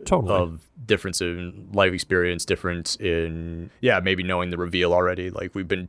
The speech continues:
Speaker 2: sort of dancing around the fact that we know Locke ha-, was wheelchair bound <laughs> prior to the island throughout Lost on Lost. Um, but then,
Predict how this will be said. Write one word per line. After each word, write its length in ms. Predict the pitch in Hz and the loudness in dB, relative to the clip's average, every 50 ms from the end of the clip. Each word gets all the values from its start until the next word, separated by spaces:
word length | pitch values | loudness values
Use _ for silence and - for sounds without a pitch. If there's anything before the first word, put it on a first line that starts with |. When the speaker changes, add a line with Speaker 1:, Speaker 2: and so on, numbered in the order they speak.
| - _ | -8 _
Speaker 2:
sort 360 | - - - - 117 104 98 | -6 -2 2 4 4 4 4
of 100 | 92 87 | 2 2
dancing 380 | 90 95 90 90 90 - 98 95 | 2 2 2 2 0 -4 -6 -6
around 240 | 92 92 92 92 90 | -4 -4 -4 -2 -4
the 60 | 90 | -4
fact 280 | - - 92 92 90 - | 0 2 2 2 2 0
that 100 | 98 - | -4 -6
we 140 | 104 98 92 | -6 -6 -6
know 480 | 92 92 90 90 90 92 92 95 101 - | -2 0 0 2 2 0 -2 -4 -6 -4
Locke 320 | 113 101 90 95 95 - | -2 0 2 2 0 0
ha-, 100 | - 104 80 | -4 -6 -6
was 320 | 98 92 92 90 90 87 92 | -4 -2 -2 -2 -2 -4 -4
wheelchair 320 | 98 92 90 - 104 92 | -6 -6 -2 -2 -2 0
bound 220 | 87 95 90 95 | 0 -2 -2 -2
<laughs> 20 | - | 0
prior 180 | - 120 107 | 0 0 0
to 60 | 117 98 | 0 -2
the 120 | 95 104 | -2 -2
island 320 | 98 107 104 - 117 110 - | 0 0 0 0 -2 -2 -2
throughout 500 | - - 120 120 110 104 107 101 101 - | -4 -2 0 2 4 4 4 4 4 2
Lost 300 | 104 95 98 110 - - | -2 0 0 0 0 -2
on 140 | 101 95 95 | -4 -4 -2
Lost. 460 | 95 95 92 98 101 - - - - _ - | -2 0 0 0 0 -2 -4 -8 -10 _ -2
Um, 320 | 104 95 98 110 123 - - _ - - - - - - - - _ | -2 -2 -2 -4 -10 -12 -14 _ -18 -18 -18 -20 -20 -20 -20 -6 _
but 160 | - 117 110 - | 4 4 6 6
then, 360 | 147 147 151 135 123 117 | 4 4 4 4 0 -2